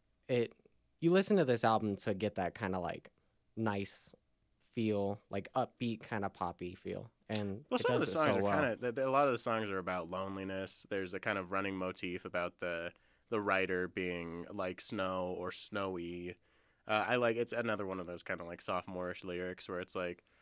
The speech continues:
Speaker 2: uh, I Wanna Be Remembered, like, the weather in the winter, so, s-, uh, what was it? Ah, So Crisp, So Strong, something. It was just, it's just kinda nice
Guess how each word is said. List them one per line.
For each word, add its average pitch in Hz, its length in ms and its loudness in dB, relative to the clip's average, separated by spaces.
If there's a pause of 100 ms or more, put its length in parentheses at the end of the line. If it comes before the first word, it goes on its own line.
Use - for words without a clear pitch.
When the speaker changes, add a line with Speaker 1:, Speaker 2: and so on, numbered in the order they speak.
(580)
Speaker 2:
uh, 120 220 4
I 123 80 4
Wanna 120 200 2
Be 117 120 0
Remembered, 113 520 2
like, 107 140 0
the 104 80 0
weather 104 320 2
in 98 100 0
the 95 60 -2
winter, 101 440 -2
so, 98 600 0 (160)
s-, - 180 -8 (160)
uh, 123 120 2
what 127 180 -10
was - 180 -10
it? 113 100 -18 (920)
Ah, 139 320 8
So 143 180 4
Crisp, - 360 4
So 131 240 2
Strong, 120 800 4
something. 117 560 2
It 127 120 2
was 156 120 -2
just, 190 260 0
it's 185 180 -4
just 220 160 -2
kinda 165 220 4
nice 95 540 -2